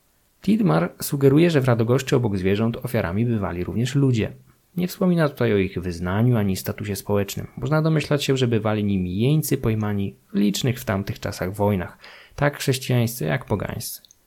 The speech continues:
O sojuszu z pogańskimi Lucicami podczas niemiecko-polskiej wojny toczonej przez Henryka drugiego z Bolesławem Chrobrym nieprzychylnie wypowiadał się nie tylko Titmar.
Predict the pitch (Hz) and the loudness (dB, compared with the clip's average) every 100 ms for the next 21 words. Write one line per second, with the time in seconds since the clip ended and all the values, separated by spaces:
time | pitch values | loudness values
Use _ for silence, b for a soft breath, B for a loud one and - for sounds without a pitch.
0 | _ _ _ - 143 - 180 170 156 143 | _ _ _ -2 0 2 4 4 2 -4
1 | - 139 127 123 120 110 104 104 - 127 | -2 0 0 0 -2 0 0 -4 -6 -4
2 | 190 202 143 127 135 - 110 - 90 87 | 2 4 4 2 -2 -4 -6 -4 -6 0
3 | 98 - - 185 156 151 - 123 110 104 | 0 0 0 2 2 2 2 0 2 2
4 | 101 98 - 104 101 98 113 110 113 117 | 0 -2 -4 -4 -6 -8 -10 -6 -4 -4
5 | 113 120 117 113 107 104 104 104 110 101 | -4 -2 0 0 -2 -2 -2 -2 -4 -4
6 | 110 151 147 151 151 B B B B - | -4 0 2 2 0 B B B B -2
7 | 139 151 - 180 - 202 160 135 156 165 | 2 2 0 -2 2 4 6 4 2 0
8 | - 127 135 127 131 127 135 131 127 131 | -4 -2 2 2 2 2 4 4 4 2
9 | 135 131 131 127 - - 110 - - - | 2 2 2 0 -2 -14 -12 -12 -14 -16